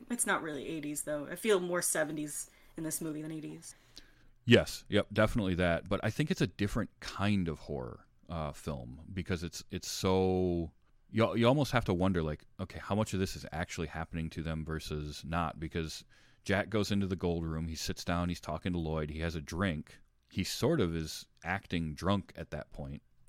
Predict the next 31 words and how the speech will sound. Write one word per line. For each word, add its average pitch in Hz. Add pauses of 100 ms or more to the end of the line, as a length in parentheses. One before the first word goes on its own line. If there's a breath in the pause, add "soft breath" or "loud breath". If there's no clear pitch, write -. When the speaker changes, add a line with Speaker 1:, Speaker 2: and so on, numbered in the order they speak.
Speaker 2:
Not 104
really, 85
but 80
kind 87
of. 69
But 95
then 92 (440 soft breath)
Wendy 101
comes 95
running 90
in, 87
and 85
there's 85
nothing 85
there. 98
There's 78
nobody 92
there. 73
So, 82 (420 soft breath)
you 113
know, 101
there's 95
all 110
these, 110
like, 87
weird, 95 (440)
weird 98
things 95
going 87
on, 87
and 82